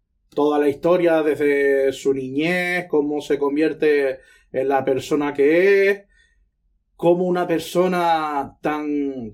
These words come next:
tan chunga, que como es un, un villano de estas categorías,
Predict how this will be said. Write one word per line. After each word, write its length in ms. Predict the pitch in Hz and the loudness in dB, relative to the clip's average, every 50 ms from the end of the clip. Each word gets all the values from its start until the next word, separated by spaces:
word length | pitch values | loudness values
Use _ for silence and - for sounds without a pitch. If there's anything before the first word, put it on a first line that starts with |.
| - | -8
tan 220 | - 127 131 127 123 | -8 -8 -8 -8 -4
chunga, 540 | - 165 190 220 226 208 190 175 180 - _ | 0 2 2 2 2 0 0 -2 -4 -8 _
que 1080 | - 127 127 127 123 123 123 120 120 117 120 120 117 117 113 110 107 107 107 104 104 - - _ _ | -6 -4 -2 -2 -2 -4 -4 -6 -8 -8 -8 -8 -8 -10 -10 -10 -12 -12 -14 -16 -18 -20 -20 _ _
como 300 | - 123 120 120 123 135 | -12 -10 -8 -6 -4 -2
es 140 | 147 151 151 | -2 -2 -2
un, 680 | 160 156 147 147 147 143 139 135 131 131 127 123 120 131 | -4 -4 -4 -4 -4 -6 -6 -8 -10 -12 -14 -14 -8 -6
un 180 | 139 131 127 127 | -6 -6 -6 -8
villano 440 | 131 131 127 147 156 160 156 147 | -10 -6 -2 0 0 0 0 -2
de 60 | 147 143 | -2 -2
estas 160 | 147 147 - | -2 -4 -4
categorías, 680 | 147 139 143 143 143 143 151 165 170 160 147 139 131 | -4 -2 0 0 0 2 2 2 2 0 0 -2 -4